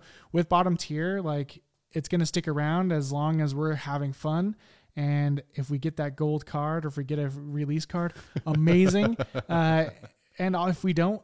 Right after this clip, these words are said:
Speaker 1: amazing. 'Cause we're here having fu-, like, talking, and it's, like, it's just great. It's great synergy and a lot of fun just to be able to chat about this topic and
Speaker 2: Right,
Speaker 1: all this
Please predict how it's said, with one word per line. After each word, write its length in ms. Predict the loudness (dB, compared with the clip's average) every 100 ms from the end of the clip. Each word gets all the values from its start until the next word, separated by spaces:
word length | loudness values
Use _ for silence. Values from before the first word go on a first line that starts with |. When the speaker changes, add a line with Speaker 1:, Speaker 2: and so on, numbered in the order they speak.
| 0
Speaker 1:
amazing. 580 | 2 2 0 -2 -10 -6
'Cause 240 | -4 -2
we're 420 | -2 -2 -4 -6
here 540 | -8 -2 0 2 2 2
having 300 | 2 0 -2
fu-, 140 | -6 -8
like, 260 | -4 -6 -8 -14
talking, 520 | -4 0 0 0 -2 -2
and 300 | -2 0 -2
it's, 200 | -4 -8 -6
like, 320 | -4 -4 -10 _ _ _ _ _ _ _ -8
it's 100 | -2
just 180 | 0 -2
great. 220 | -4 -8 -4
It's 180 | -2 0
great 200 | 2 2
synergy 440 | 2 0 2 2
and 100 | 0
a 100 | 0
lot 200 | -2 -2
of 60 | -2
fun 220 | -2 -2
just 120 | -2 -4
to 40 |
be 80 | -4
able 180 | -4 -6
to 20 |
chat 320 | -8 -8 -10
about 280 | -10 -10 -12 _ -8
this 180 | -6 -6
topic 500 | -8 -6 -4 -4 -2
and 100 | 0
Speaker 2:
Right, 160 | 0
Speaker 1:
all 80 |
this 80 | -2